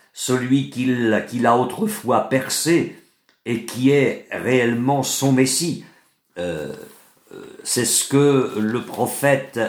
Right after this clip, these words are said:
Zacharie déclare de la part de Dieu au chapitre douze et au verset dix de son livre. Dieu dit alors, «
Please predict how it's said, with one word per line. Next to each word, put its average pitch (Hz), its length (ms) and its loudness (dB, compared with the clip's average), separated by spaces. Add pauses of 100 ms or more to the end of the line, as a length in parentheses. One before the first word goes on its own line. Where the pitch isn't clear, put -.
Zacharie 120 760 0 (380)
déclare 127 720 2
de 117 80 -2
la 113 140 2
part 117 280 0
de 117 120 -2
Dieu 110 500 0 (260)
au 107 120 -2
chapitre 117 600 -4
douze 113 760 0 (340)
et 120 80 0
au 127 100 4
verset 127 420 2
dix 120 400 -2
de 117 100 0
son 107 240 -2
livre. 127 560 -2 (320)
Dieu 98 320 2
dit 151 400 -4
alors, « 123 760 2